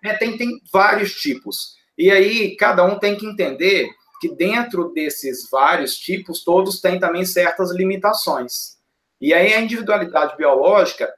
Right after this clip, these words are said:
pro treinamento de alto nível, ela é fundamental. Porque é aquela historinha assim, né? O, a pessoa joga bas-, ela é alta porque joga basquete ou joga basquete porque ela é alta? Né?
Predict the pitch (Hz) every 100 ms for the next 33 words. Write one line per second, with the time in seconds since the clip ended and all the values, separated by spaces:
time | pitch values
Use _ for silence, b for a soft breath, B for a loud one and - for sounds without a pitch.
0 | _ - - - 233 226 180 156 170 175
1 | 156 147 143 139 123 156 208 156 135 143
2 | 165 185 202 202 226 185 226 262 - -
3 | - - _ _ _ - 143 135 - 165
4 | 170 175 185 185 - 185 170 165 - 143
5 | 135 143 165 165 165 160 147 139 127 139
6 | 143 170 - 190 208 190 190 185 180 165
7 | - - - - 170 170 170 190 190 185
8 | - 165 165 165 160 139 - 185 208 -
9 | 208 196 196 170 160 - 156 156 - -
10 | - 151 139 147 104 - - - _ _
11 | _ _ _ _ _ - 104 151